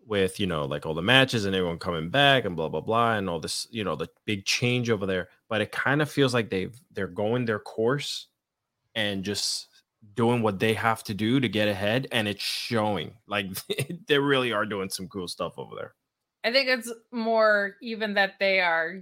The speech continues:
Speaker 2: getting back to their roots. Like, I feel like
Speaker 1: Thank
Speaker 2: they've gotten
Speaker 1: God.
Speaker 2: away from trying to compete with
Speaker 1: Yes.
Speaker 2: W W E, and they're getting back to what they're best at,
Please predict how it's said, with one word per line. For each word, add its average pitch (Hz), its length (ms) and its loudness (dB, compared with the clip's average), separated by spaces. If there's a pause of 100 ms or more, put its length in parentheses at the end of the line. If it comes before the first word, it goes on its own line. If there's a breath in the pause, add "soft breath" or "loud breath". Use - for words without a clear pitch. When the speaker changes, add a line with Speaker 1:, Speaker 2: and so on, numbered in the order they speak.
Speaker 2:
getting 185 260 0
back 180 280 2
to 208 80 -8
their 165 340 -2
roots. 139 560 -14
Like, 196 180 2
I 190 120 6
feel 208 160 2
like 185 160 4
Speaker 1:
Thank - 80 -8
Speaker 2:
they've 185 80 2
gotten 185 340 2
Speaker 1:
God. 190 60 0
Speaker 2:
away 202 260 8
from 202 220 -4
trying 165 260 -4
to 175 80 -8
compete 180 300 -10
with 104 120 0
Speaker 1:
Yes. 104 100 2
Speaker 2:
W 98 200 0
W 170 320 -2
E, 160 120 -2
and 156 100 -6
they're 170 80 -2
getting 175 240 2
back 160 180 2
to 196 80 -8
what 180 180 -2
they're 175 260 2
best 175 340 0
at, 233 340 6